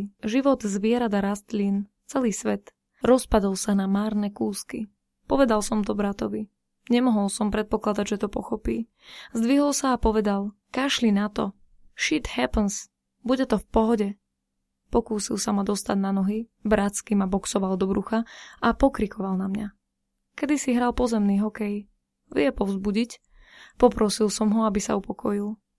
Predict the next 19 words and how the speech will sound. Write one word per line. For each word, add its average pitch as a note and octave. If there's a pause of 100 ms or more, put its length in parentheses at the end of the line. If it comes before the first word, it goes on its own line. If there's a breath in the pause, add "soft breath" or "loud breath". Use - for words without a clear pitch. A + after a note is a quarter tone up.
(240)
Povedal B3
som, A#3
že G#3
je G3+
to G3+
vážne. G3+ (480)
Brat A3+
sa G3
posadil A3 (200)
a -
upokojil. G3+ (880 loud breath)
Porozprávali G3+
sme G3+
sa. G3+ (280)
Plietol C#4
som G#3+
jedno A3
cez G3
druhé. G3